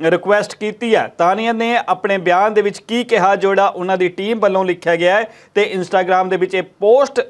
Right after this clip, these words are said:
ਲਿਖੀ ਗਈ ਆ। ਇੰਗਲਿਸ਼ ਦੇ ਵਿੱਚ ਤੁਸੀਂ ਵੇਖ ਪਾ ਰਹੇ ਹੋ, "On the behalf of Tania and family," ਤੇ ਇਹਨਾਂ ਨੇ ਸਿੱਧੇ ਤੌਰ ਤੇ ਕਿਹਾ ਹੈ ਕਿ ਤਾਨੀਆ ਤੇ ਪਰਿਵਾਰ ਦੇ ਵੱਲੋਂ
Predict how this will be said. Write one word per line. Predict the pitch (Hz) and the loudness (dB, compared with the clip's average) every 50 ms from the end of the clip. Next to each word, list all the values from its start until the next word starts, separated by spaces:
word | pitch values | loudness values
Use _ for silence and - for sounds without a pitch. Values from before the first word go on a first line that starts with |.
| - - - | -6 -10 -4
ਲਿਖੀ | 170 196 233 240 - 254 247 | -2 -2 -2 0 0 0 2
ਗਈ | 233 220 202 147 | 2 2 2 0
ਆ। | - - - _ _ _ _ _ _ _ _ _ _ _ _ _ _ - 156 | -4 -4 -8 _ _ _ _ _ _ _ _ _ _ _ _ _ _ -6 -4
ਇੰਗਲਿਸ਼ | 180 208 220 233 262 240 202 | -2 -2 0 0 0 0 2
ਦੇ | 254 262 | 2 2
ਵਿੱਚ | 247 262 247 - 226 | 2 2 -4 -6 -8
ਤੁਸੀਂ | - 233 185 - 254 254 254 254 - - - _ - | -8 -8 -4 -4 -4 -4 -4 -6 -12 -20 -20 _ -10
ਵੇਖ | 147 151 185 214 240 233 - | -2 0 2 2 2 0 0
ਪਾ | - 202 190 196 | 0 2 2 2
ਰਹੇ | 196 202 202 | 2 2 2
ਹੋ, | 214 240 - - 185 190 | 2 0 0 2 0 0
"On | 196 | 2
the | 202 202 | 2 0
behalf | 175 160 170 175 180 170 165 170 185 208 202 - - - 190 | 0 0 0 2 4 4 4 4 2 2 0 -4 -4 0 2
of | 196 214 214 214 226 | 2 2 2 2 0
Tania | 233 233 - - 196 180 185 190 202 208 - - 170 175 | -2 -2 -2 0 2 2 2 2 0 -4 -4 -2 -2 -2
and | 185 180 | -2 -4
family," | 170 - 170 165 165 170 165 180 202 233 226 - _ _ _ _ - _ _ - | -2 -2 -2 0 0 0 0 0 -2 -2 -8 -12 _ _ _ _ -20 _ _ 0
ਤੇ | 208 202 220 233 - - - _ - 196 | 2 4 4 4 2 -2 -6 _ -4 -2
ਇਹਨਾਂ | 190 220 240 247 | 0 2 2 2
ਨੇ | 226 | 2
ਸਿੱਧੇ | 214 - 202 196 226 233 | 0 0 -2 0 2 0
ਤੌਰ | 233 233 208 196 202 | 2 2 2 0 0
ਤੇ | - 208 185 | 0 -2 -4
ਕਿਹਾ | - 196 180 160 190 214 | 0 0 2 2 2 2
ਹੈ | 247 | 2
ਕਿ | 269 - - 233 233 | 0 0 -2 -6 -6
ਤਾਨੀਆ | 226 - 202 180 185 185 196 208 220 233 233 | -2 0 2 2 2 0 0 -2 0 0 0
ਤੇ | 240 240 - 214 208 220 233 247 240 | 0 0 0 2 4 4 6 4 4
ਪਰਿਵਾਰ | 240 - - 175 165 175 175 170 180 185 202 208 202 | 2 0 -2 0 2 2 2 2 2 4 2 2 0
ਦੇ | 175 165 190 180 | 0 -2 -2 2
ਵੱਲੋਂ | 160 180 202 220 220 208 185 143 | 2 0 2 2 2 2 2 0